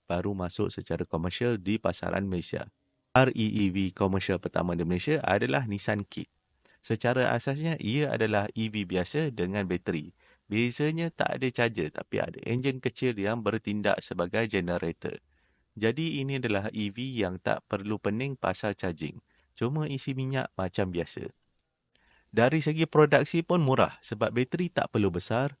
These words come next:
dan boleh guna teknologi lama untuk mencapai prestasi tinggi.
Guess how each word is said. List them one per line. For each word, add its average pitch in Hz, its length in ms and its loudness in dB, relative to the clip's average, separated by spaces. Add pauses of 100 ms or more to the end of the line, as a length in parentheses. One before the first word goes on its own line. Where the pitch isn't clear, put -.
dan 90 240 0
boleh 87 240 -2
guna 113 240 0
teknologi 98 420 0
lama 98 380 0
untuk 120 400 -2
mencapai 98 560 -2
prestasi - 560 -2
tinggi. 82 420 -4